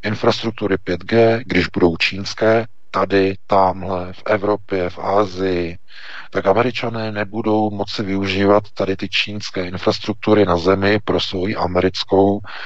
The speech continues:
satelitní síť. Oni to vědí, Američané. To znamená, nemůžou americké satelity komunikovat s těmi čínskými pozemními základnami dole.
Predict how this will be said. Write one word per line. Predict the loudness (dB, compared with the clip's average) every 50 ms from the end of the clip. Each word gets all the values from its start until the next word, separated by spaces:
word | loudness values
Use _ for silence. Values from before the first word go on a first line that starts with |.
| -10 -8 -2
satelitní | 0 0 4 6 6 6 6 4 -2 -6 -6
síť. | -4 -4 -4 -4 -6 -8 -10 -14 -14 -14 -14 -14 -14 -14 -14 -12 -12 -12 -10 -4
Oni | 0 2 4 4
to | 4 4
vědí, | 6 4 4 4 2 0
Američané. | 0 0 -2 -4 -4 -4 -4 -6 -6 -8 -10 -12 -12 -14 -14 -12 -12 -12 -14 -14 -14 -14 -14 -12 -8
To | -6 -2
znamená, | 0 2 2 4 4 4 4 4 4
nemůžou | 2 2 0 -2 0 0 2 2 2 2
americké | 0 -2 -2 -2 -2 -4 -4 -4 -6 -4
satelity | -4 -6 -6 -4 -4 -4 -4 -4 -6 -6
komunikovat | -4 -4 -4 -4 -4 -4 -4 -2 0 2 2
s | 2
těmi | 2 -2 -2 -2 -2
čínskými | -2 -2 -2 -4 -4 -2 -2 0 0 0
pozemními | 2 2 2 2 2 2 2 0 -2 -2 -2 -2
základnami | 0 0 0 0 0 -2 -2 -2 -2 -4 -4 -4
dole. | -6 -4 -4 -4 -4